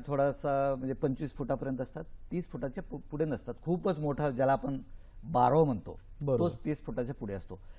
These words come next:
Speaker 1: पण सर्वसाधारणपणे वीस फूट, अ, व्यासाच्या विहिरी असतात.
Speaker 2: विहिरी आहेत.
Speaker 1: आपण कॅल्क्युलेट करायचं असेल, दररोज पाणी किती फूट येतं आपल्याला माहित आहे की
Speaker 2: बरं.
Speaker 1: आज आपण उपसलं सकाळी आठ ते दहा वाजेपर्यंत,
Speaker 2: नक्की.
Speaker 1: आणि मग ह्या दहा वाजेपासून दुसऱ्या दिवशी आठ वाजेपर्यंत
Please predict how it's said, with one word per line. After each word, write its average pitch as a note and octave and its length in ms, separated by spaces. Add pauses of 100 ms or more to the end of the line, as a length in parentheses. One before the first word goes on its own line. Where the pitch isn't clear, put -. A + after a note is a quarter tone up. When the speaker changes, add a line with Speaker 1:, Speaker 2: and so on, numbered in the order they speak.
(140)
Speaker 1:
पण A#3 80
सर्वसाधारणपणे F3+ 760
वीस E3 300
फूट, - 360 (380)
अ, A#2 60 (500)
व्यासाच्या G#2+ 540
विहिरी A2+ 300
असतात. C#3+ 160
Speaker 2:
विहिरी D3+ 200
आहेत. G2 240 (200)
Speaker 1:
आपण G#3 260
कॅल्क्युलेट G#3+ 440
करायचं F3 400
असेल, D3 240 (320)
दररोज F3+ 300
पाणी F3 280
किती F3 320
फूट - 240
येतं G#2 200 (240)
आपल्याला F3 280
माहित F3 220
आहे E2+ 120 (320)
की C3 60
Speaker 2:
बरं. C#3+ 140
Speaker 1:
आज D3 200
आपण D#3+ 240
उपसलं C#3 400
सकाळी B2+ 380
आठ A2 240
ते A#2 80
दहा G#2 140
वाजेपर्यंत, G2+ 420 (220)
Speaker 2:
नक्की. B2+ 160
Speaker 1:
आणि C3 100
मग C#3+ 220 (120)
ह्या C#3+ 160
दहा C#3 160
वाजेपासून C3 440
दुसऱ्या C3 240
दिवशी B2+ 160
आठ C3+ 220
वाजेपर्यंत B2+ 400